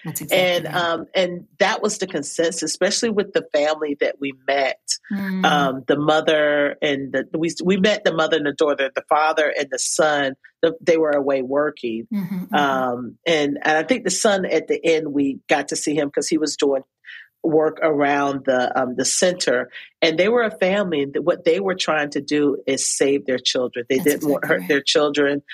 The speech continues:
Speaker 2: Their son recruited into a gang.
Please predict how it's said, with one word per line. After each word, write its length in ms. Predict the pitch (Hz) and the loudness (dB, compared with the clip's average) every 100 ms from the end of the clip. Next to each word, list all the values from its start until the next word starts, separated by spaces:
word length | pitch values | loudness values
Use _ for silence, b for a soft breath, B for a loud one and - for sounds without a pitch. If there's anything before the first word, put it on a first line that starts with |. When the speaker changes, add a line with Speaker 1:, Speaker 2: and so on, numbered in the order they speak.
| B B B | B B B
Speaker 2:
Their 100 | 160 | 0
son 400 | 151 - 165 160 | 2 2 2 2
recruited 500 | 147 147 - 165 151 | -2 -2 0 2 2
into 300 | 143 139 156 | 0 0 0
a 80 | 139 | 0
gang. 640 | 131 143 139 139 139 139 | 0 0 2 0 0 -4